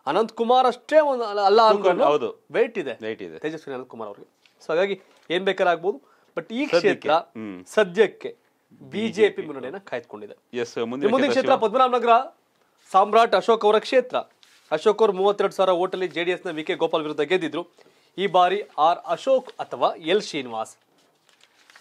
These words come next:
Speaker 1: ಮೂವತ್ತೆಂಟು ಟಿಕೆಟ್ ಮಿಸ್ ಮಾಡಿದವರನ್ನ ನೆನಪಾದಾಗ
Speaker 2: ಹ್ಮ್.
Speaker 1: ನಂಗೆ ಅಶೋಕ್ ಕೂಡ ನೆನಪಾಗ್ತಾರೆ.
Speaker 2: ಎಸ್.
Speaker 1: ಯಾವ ಕಾರಣಕ್ಕೆ ಅಂತಂದ್ರೆ, ಆಯ್ತು ಇನ್ನು ಹೊಸಬ್ರಿಗೆ ಅವಕಾಶ ಮಾಡ್ಕೊಡ್ಬೇಕು ಅಂತ. ತೊಂಬತ್ತಾರರಿಂದ ಎಮ್ ಎಲ್ ಎ ಆಗೋರು ಅಶೋಕ್.
Speaker 2: ಹೌದು.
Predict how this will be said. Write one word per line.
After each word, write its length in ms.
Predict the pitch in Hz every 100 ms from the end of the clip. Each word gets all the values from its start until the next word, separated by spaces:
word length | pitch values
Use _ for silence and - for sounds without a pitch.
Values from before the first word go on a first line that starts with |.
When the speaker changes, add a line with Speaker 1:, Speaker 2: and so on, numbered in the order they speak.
| _
Speaker 1:
ಮೂವತ್ತೆಂಟು 440 | 185 214 214 202 202
ಟಿಕೆಟ್ 380 | 196 214 208
ಮಿಸ್ 220 | 185 190 196
ಮಾಡಿದವರನ್ನ 680 | 190 185 190 180 180 175
ನೆನಪಾದಾಗ 540 | 165 170 123 131 170 180
Speaker 2:
ಹ್ಮ್. 80 | 180
Speaker 1:
ನಂಗೆ 120 | 160
ಅಶೋಕ್ 220 | 147 185
ಕೂಡ 100 | 170
ನೆನಪಾಗ್ತಾರೆ. 680 | 160 147 143 120 107 110 113
Speaker 2:
ಎಸ್. 300 | 110 - _ _ _ 151
Speaker 1:
ಯಾವ 120 | 175
ಕಾರಣಕ್ಕೆ 440 | 165 151 139 -
ಅಂತಂದ್ರೆ, 440 | 117 135 170 285 _ _ _ -
ಆಯ್ತು 320 | 156 175 175
ಇನ್ನು 80 | 143
ಹೊಸಬ್ರಿಗೆ 340 | 143 170 165
ಅವಕಾಶ 300 | 135 131 139
ಮಾಡ್ಕೊಡ್ಬೇಕು 600 | 139 120 110 113 107 -
ಅಂತ. 120 | 104 107
ತೊಂಬತ್ತಾರರಿಂದ 640 | 151 190 196 190 196 185
ಎಮ್ 140 | 170
ಎಲ್ 100 | 175
ಎ 40 | 165
ಆಗೋರು 220 | 135 117
ಅಶೋಕ್. 240 | 110 113 - _ -
Speaker 2:
ಹೌದು. 260 | 104 92